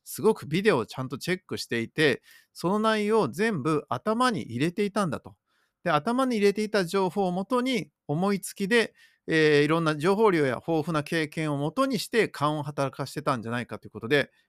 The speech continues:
まあ、カンピューターって言うけど、それは自分の脳の中にある知識をもとに勘をひらめかせたっていうのであるので、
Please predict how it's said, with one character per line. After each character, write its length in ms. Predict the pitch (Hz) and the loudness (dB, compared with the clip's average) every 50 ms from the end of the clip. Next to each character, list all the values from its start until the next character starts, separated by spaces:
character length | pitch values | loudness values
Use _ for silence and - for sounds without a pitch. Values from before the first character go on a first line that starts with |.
| _ | _
ま 80 | - 156 | -8 -8
あ、 40 | 139 | -4
カ 160 | - - 220 | -2 0 0
ン 80 | 247 262 | 0 0
ピ 100 | 294 285 | -2 -2
ュ 60 | 277 | -2
ー 40 | 233 | 0
タ 180 | - - 123 113 | 2 2 2 2
ー 20 | |
っ 60 | - | 0
て 100 | - 107 | -4 -4
言 140 | 110 143 190 | -2 -2 -2
う 60 | 202 | -2
け 140 | 175 - 95 | -2 -4 -6
ど、 160 | 107 104 - _ _ _ _ _ _ _ | -6 -6 -8 _ _ _ _ _ _ _
そ 140 | - 202 | -4 0
れ 60 | 202 208 | 0 0
は 80 | 190 | 0
自 120 | 151 165 190 | 0 -2 -4
分 220 | 226 247 247 247 | -2 -2 -2 -2
の 100 | 226 202 | -4 -4
脳 260 | 208 269 320 330 277 | -2 -2 -2 -2 -2
の 120 | 214 170 156 | -2 -4 -4
中 320 | 147 143 - - 143 139 | -4 -4 -2 -2 0 0
に 100 | 143 139 | 0 0
あ 80 | 139 160 | 0 2
る 260 | 220 208 190 - - _ _ _ _ _ _ - - - | 2 2 0 0 -4 _ _ _ _ _ _ -14 -12 -8
知 160 | - 214 180 | -6 -6 -6
識 240 | - - - 160 143 | -6 -4 -2 0 0
を 40 | |
も 120 | 135 143 139 | 0 0 -2
と 100 | 165 175 | -2 -2
に 140 | 160 - - | -2 -4 -6
勘 320 | - - 160 170 180 175 | -4 -2 0 0 2 0
を 60 | 165 | -2
ひ 120 | 147 - 151 | -4 -4 -4
ら 80 | 156 | -4
め 160 | 156 160 156 | -2 -2 -4
か 140 | 147 - 147 | -4 -6 -6
せ 120 | - 165 143 | -6 -6 -6
た 120 | 135 110 | -6 -6
っ 80 | 101 - | -6 -8
て 100 | - - | -10 -10
い 360 | 123 120 - _ _ - 135 | -10 -10 -10 _ _ -6 -4
う 40 | 135 | -4
の 140 | 135 123 110 | -2 -2 0
で 80 | 127 | 0
あ 60 | 123 127 | 0 0
る 100 | 123 107 | 0 -2
の 140 | 104 104 | -4 0
で、 240 | 107 156 139 - - | 2 2 2 2 0